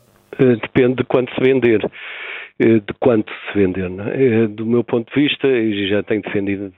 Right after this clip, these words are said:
várias vezes, penso que é importante que, eh, que tap tenha controle português, eh, se, eh,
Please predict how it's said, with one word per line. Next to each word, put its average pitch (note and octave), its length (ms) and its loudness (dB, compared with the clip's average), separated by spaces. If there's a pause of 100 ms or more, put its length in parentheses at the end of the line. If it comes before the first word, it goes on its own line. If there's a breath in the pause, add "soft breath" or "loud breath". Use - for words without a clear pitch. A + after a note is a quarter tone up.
(160)
várias G2 240 -4
vezes, A2+ 300 -2 (420 loud breath)
penso A2+ 220 -2
que - 80 -2
é A#2+ 60 2
importante A2 640 -4
que, G#2 360 2 (100)
eh, G#2+ 300 2 (100)
que - 240 -14
tap A2+ 300 -2
tenha G#2+ 300 0
controle G2+ 680 -4 (640 loud breath)
português, A#2+ 500 0
eh, G2 600 -4
se, - 320 -10
eh, A2 220 -2